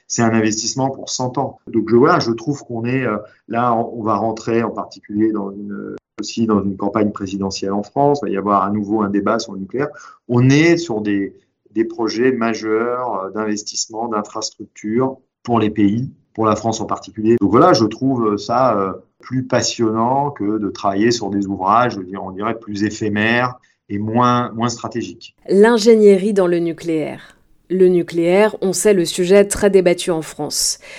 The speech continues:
Speaker 2: Et au moment où l'on parle beaucoup du réchauffement de la planète, la question climatique conforte son choix de travailler dans le nucléaire.
Speaker 1: La question du climat est venue plus récemment, euh, <laughs> au fur et à mesure des rapports du giec, des rapports alarmants,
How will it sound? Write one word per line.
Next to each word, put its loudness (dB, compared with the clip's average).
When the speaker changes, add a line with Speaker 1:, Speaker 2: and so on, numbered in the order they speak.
Speaker 2:
Et 8
au 8
moment 4
où 2
l'on 2
parle -6
beaucoup -2
du -2
réchauffement -4
de -8
la -8
planète, -4
la -8
question -8
climatique -4
conforte -2
son -6
choix -2
de 0
travailler 0
dans 0
le -2
nucléaire. -8
Speaker 1:
La 2
question 4
du -2
climat 2
est -2
venue -4
plus -2
récemment, 0
euh, -4
<laughs> -2
au -4
fur 0
et 2
à 0
mesure -2
des -2
rapports 0
du -8
giec, -4
des -12
rapports -2
alarmants, 0